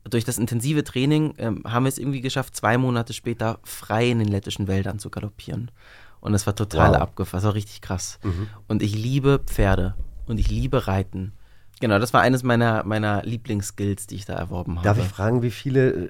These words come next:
Speaker 2: äh, Stunden oder Tage du auf diesem Pferd verbracht hast, bevor die Dreharbeiten losgehen? Weil ich hab wirklich das Gefühl gehabt, du bist nur noch auf diesem Pferd. Also man liebt es ja als Schauspielerin, ähm,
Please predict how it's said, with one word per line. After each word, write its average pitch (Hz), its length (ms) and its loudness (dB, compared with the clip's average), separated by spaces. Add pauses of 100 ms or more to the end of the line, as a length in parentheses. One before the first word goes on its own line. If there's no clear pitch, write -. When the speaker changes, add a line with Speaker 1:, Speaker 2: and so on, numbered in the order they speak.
(180)
Speaker 2:
äh, - 80 -10
Stunden 131 1200 -2 (600)
oder 104 240 4 (120)
Tage 127 720 2
du 120 300 0
auf - 120 -2
diesem 113 220 -2
Pferd 120 220 -2
verbracht 107 340 -4
hast, 143 120 -4
bevor 127 260 -6
die 120 80 0
Dreharbeiten 117 460 0
losgehen? 120 240 0
Weil 113 100 6
ich 117 120 0
hab 120 140 0
wirklich 139 240 4
das - 160 -4
Gefühl 123 260 -4
gehabt, 113 280 0
du 113 60 -6
bist 107 320 -8
nur 127 300 4
noch 147 240 2
auf 123 160 -6
diesem 117 220 -6
Pferd. - 280 -2
Also 107 180 2 (280)
man 123 140 6
liebt 135 300 4
es - 140 -6
ja 113 120 -2
als 101 200 -4
Schauspielerin, 117 880 0
ähm, 92 720 0